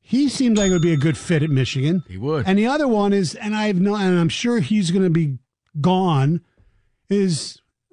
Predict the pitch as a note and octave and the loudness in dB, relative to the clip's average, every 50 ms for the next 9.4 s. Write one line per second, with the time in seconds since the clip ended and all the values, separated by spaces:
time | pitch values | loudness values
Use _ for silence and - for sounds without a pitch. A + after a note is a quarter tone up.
0 | _ _ _ A#3 A3 A3+ A3+ G#3+ F3+ - A#3+ A#3+ - - B3+ A#3 A#3 B3 C#4 C4+ | _ _ _ -20 -18 -16 -16 -10 -6 -4 -2 -2 -2 0 0 0 2 0 0 0
1 | G#3+ - - - G3+ G3 G#3 G#3+ A3 A3+ A3+ A3+ A#3 C4+ D4 - G2 - - - | -2 -4 -4 -2 -2 0 0 0 0 -2 -2 -2 0 0 0 -2 -2 -4 -8 -16
2 | _ - D#3+ F3 F#3+ G3 - - G#3 G#3+ E3+ G3 G#3+ A3+ A3 D#3+ - - A3 A#3 | _ -4 -2 -2 -2 -2 -4 -6 -6 -4 -4 -2 -2 -2 -2 -4 -4 -6 -4 -4
3 | B3+ B3 A3+ A3+ A#3 A#3+ A#3 B3 B3 A#3 F3 C3+ - - G#3 F#3+ E3 G#3+ A3 G3 | -2 -2 0 0 0 0 0 2 2 2 0 0 0 -2 -2 -2 -2 -2 -2 -2
4 | C#3+ - G#3+ A3 D#3+ - - G#3+ G#3 G#3 F#3+ F#3 D#3+ G#3+ A3+ F3 G3+ F3+ E3 G3+ | 0 0 0 0 -2 -2 -2 -2 -2 0 0 0 0 -2 0 0 0 0 0 0
5 | F#3 D3+ - - E3+ G3 D3 C#3 C3 B2+ B2 C3 A#2+ A2+ A2 - - C3+ G#2+ F#2 | 0 0 -2 -4 -6 -4 -2 -2 0 0 0 -2 -4 -4 -8 -10 -14 -18 -20 -20
6 | - _ _ _ _ _ _ _ _ _ - F#3+ - A3 A3+ A3 - - - _ | -20 _ _ _ _ _ _ _ _ _ -6 -4 -2 0 0 0 -2 -4 -10 _
7 | _ _ _ _ _ _ _ - - C4 C#4 C#4 A#3+ A#3+ A3 G3+ G#3 A3 - - | _ _ _ _ _ _ _ -4 -2 0 0 2 2 2 2 2 2 2 0 0
8 | A#3 A3 G#3+ G3+ G3+ F#3+ E3+ D#3 E3 E3 D3 B2 A2 - _ _ _ _ - G3 | 0 0 2 2 2 2 2 2 0 0 -2 -4 -6 -12 _ _ _ _ -2 0
9 | G#3+ B3 C4 C#4 C4+ C#4 D4 C#4 | 0 0 0 0 -2 -2 -4 -6